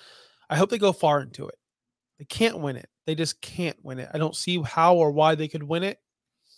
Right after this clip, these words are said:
to face the House of, uh, who is the champions? F T R? F T R. That's how irrelevant the tag team champions are right now, by the way. Just wanna let everyone know that. I told everyone F T R is useless.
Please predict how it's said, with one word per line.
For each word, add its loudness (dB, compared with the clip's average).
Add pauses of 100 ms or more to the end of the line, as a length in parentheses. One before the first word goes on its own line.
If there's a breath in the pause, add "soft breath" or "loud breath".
(280 soft breath)
to -6
face -4
the -4
House 0
of, -10 (160)
uh, -6
who -10
is -8
the -4
champions? -10
F 2
T 0
R? -4 (600)
F 0
T 0
R. -2 (300 loud breath)
That's 8
how 10
irrelevant 6
the -8
tag -4
team -20
champions -12
are -10
right -14
now, -18 (380)
by -4
the -4
way. -8
Just -4
wanna 6
let 10
everyone 6
know 6
that. 4
I -2
told 0
everyone 2
F 0
T -6
R 2
is -4
useless. -4